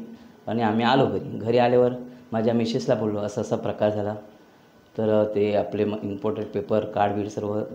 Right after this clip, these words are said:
गेले. तिला हे पण मी बोललो,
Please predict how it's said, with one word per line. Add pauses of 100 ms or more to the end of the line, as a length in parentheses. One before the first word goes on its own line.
गेले. (1120)
तिला (200)
हे
पण
मी
बोललो,